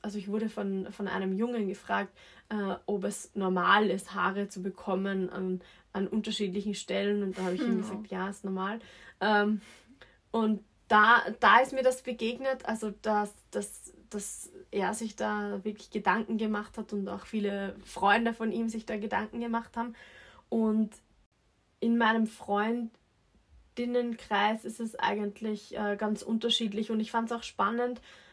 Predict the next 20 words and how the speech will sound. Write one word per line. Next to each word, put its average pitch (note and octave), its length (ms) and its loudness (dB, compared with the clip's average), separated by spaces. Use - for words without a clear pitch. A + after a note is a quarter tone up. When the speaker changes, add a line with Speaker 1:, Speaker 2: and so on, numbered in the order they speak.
Speaker 1:
ähm, G#3+ 260 2
wie, A3 200 0
wie G#3+ 420 0
viele A#3+ 360 0
offene A#3 420 -2
Gespräche A3 480 -4
eigentlich C#4+ 380 -6
darüber C#4 340 -6
entstanden - 500 -8
sind, G#3+ 260 -4
Speaker 2:
Mhm. G3 280 -6
Speaker 1:
dass A3+ 200 -6
ich A#3+ 160 -6
mich A#3+ 260 -4
jetzt A3+ 240 -4
mit A3+ 160 -6
diesem A#3 220 -8
Thema A#3 320 -2
beschäftigt A3+ 720 -4
hab A3+ 120 -2